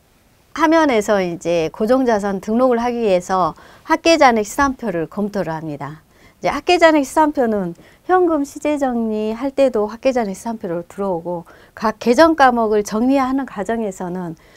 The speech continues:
어, 총괄로 나와 있기 때문에 정리하기에는 수월하게 볼 수가 있습니다.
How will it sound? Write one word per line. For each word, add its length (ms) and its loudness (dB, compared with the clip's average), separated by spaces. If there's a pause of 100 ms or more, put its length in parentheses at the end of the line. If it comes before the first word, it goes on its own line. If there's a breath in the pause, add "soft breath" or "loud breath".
(200 soft breath)
어, 80 -16 (760)
총괄로 520 4
나와 360 6
있기 280 -2
때문에 680 -4 (1080 soft breath)
정리하기에는 880 -2
수월하게 920 2
볼 140 -2
수가 240 -4
있습니다. 600 -8